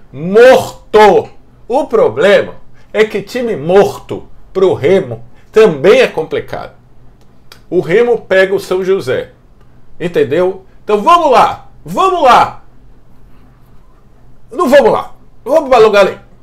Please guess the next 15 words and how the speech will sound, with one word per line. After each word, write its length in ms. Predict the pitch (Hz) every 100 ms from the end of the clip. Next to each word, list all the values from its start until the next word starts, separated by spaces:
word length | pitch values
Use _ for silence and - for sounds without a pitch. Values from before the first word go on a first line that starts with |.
| -
Vamos 400 | 147 170 311 311
conversar. 760 | 262 269 233 - - 110 - -
Então 200 | - 233
aqui, 240 | 226 - 107
última 340 | 214 247 240
rodada. 480 | 220 226 117 87 - -
Remo 220 | 156 214
e 40 |
São 180 | 202 202
José. 360 | 190 180 98 - - - _ - - - - - -
O 140 | 214
que 220 | - 269 - - - -
nos 360 | 156 214 196 160
últimos 680 | 269 311 - 277 302 226
anos, 680 | 208 208 202 208 208 202 -